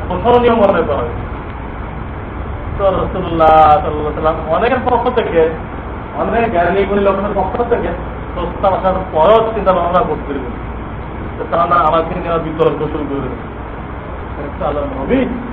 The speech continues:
এ তো দরিদ্র কাজ করলেন, পরে আয়াত নাযিল হয়ে গেল।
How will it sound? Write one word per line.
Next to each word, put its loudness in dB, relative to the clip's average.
এ 4
তো 4
দরিদ্র 2
কাজ 4
করলেন, 0
পরে 0
আয়াত 4
নাযিল 0
হয়ে 0
গেল। -4